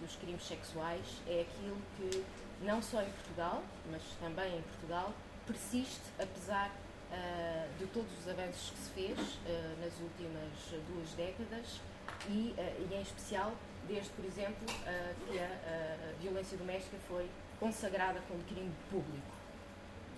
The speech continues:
Eh, não é demais repetir estes dados, apenas dezasseis por cento das queixas chegam aos fim, ao fim nos tribunais e dos processos findos, cerca de noventa por cento são arquivados.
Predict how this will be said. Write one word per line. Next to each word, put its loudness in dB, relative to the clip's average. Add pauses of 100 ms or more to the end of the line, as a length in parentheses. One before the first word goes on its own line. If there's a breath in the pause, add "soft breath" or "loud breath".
(600)
Eh, 10
não 12
é 10
demais 8
repetir 4
estes 0
dados, 6
apenas 4
dezasseis 2
por -6
cento 2
das 2
queixas 0
chegam 0
aos 0
fim, -2
ao 4
fim 4 (380)
nos -4
tribunais 0 (540)
e 8
dos 6
processos 2
findos, 0
cerca -2
de -4
noventa 0
por 0
cento 2
são 0
arquivados. -2